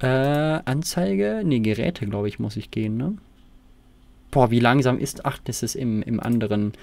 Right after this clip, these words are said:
das seht ihr nicht, das ist im anderen, ähm, äh, im anderen Bildschirm wird das angezeigt, aus irgendwelchen Gründen. Geräte hier, ne? Sage ich hier mal U S B und dann sage ich, ach genau, Logitech, die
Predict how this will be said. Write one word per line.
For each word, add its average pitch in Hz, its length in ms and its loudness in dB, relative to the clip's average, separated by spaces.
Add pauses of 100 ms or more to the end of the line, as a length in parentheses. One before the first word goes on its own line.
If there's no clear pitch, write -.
(280)
das - 180 -4
seht 127 200 2
ihr 104 60 0
nicht, 110 280 -4
das - 160 -8
ist - 160 -6
im 117 140 -4
anderen, 107 680 -2 (140)
ähm, 104 680 -4 (720)
äh, 107 240 0
im 113 120 2
anderen 107 300 0
Bildschirm 113 400 0
wird 98 80 -2
das - 140 -6
angezeigt, 107 420 -4
aus 110 140 -8
irgendwelchen 117 380 -2
Gründen. 127 240 0
Geräte 117 460 2
hier, - 280 -6
ne? 123 180 -4 (380)
Sage 123 260 0
ich 117 120 -2
hier 127 120 0
mal 107 320 2
U 123 160 0
S 113 180 2
B 123 800 2
und 123 120 0
dann 120 120 2
sage 120 160 2
ich, 147 160 -2
ach 262 140 -2
genau, 120 240 6
Logitech, 165 800 4
die 143 440 6